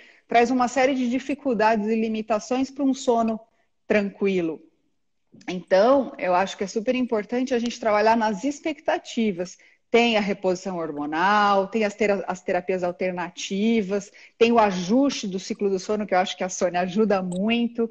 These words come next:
é, né, na restrição do sono e ajudar a, a, a justamente a consolidar, é, e refinar esse período de sono enquanto tá conseguindo dormir, mas que haja despertares no meio da noite. Talvez,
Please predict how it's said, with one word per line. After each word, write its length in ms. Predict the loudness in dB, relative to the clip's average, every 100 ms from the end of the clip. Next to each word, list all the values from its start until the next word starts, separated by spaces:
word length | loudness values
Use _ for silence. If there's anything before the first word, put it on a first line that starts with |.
| -6 -20 -6
é, 640 | -2 0 0 -2 -4 -6 -2
né, 400 | 0 0 -2 -6
na 140 | -2 0
restrição 640 | 2 0 -2 0 2 4
do 120 | 2
sono 540 | 0 -4 0 2 2 2
e 100 | 0
ajudar 520 | 0 0 2 2 2
a, 540 | 0 0 0 -4 -4
a, 60 | -8 _ _ _ _
a 120 | -6 -2
justamente 520 | -2 0 0 0 -2
a 40 |
consolidar, 1200 | -2 0 0 2 2 2 -2 2 2 4 2 0 -4 _ _ -4
é, 280 | -2 -2
e 140 | -4 -2
refinar 760 | 4 2 2 -4 -2 0 2 0
esse 180 | -4
período 400 | -4 0 2 0
de 140 | -4 -8
sono 400 | -6 0 0 -2
enquanto 340 | -10 -12 -10
tá 100 | -10
conseguindo 560 | -8 -8 -8 -8 -6 -6
dormir, 440 | -6 -4 -2 -4 -4 -20 _
mas 240 | 0 0
que 280 | -2 -2 4
haja 400 | 4 4 2 0
despertares 680 | -2 -4 -2 -2 2 2 2
no 100 | -4
meio 200 | -6 -2
da 140 | 0 0
noite. 580 | -2 -4 -4 -6 -14 -14 _ _ _ _ _ _ _ _ _ _ _ _
Talvez, 600 | 2 2 2 -2 -4 -18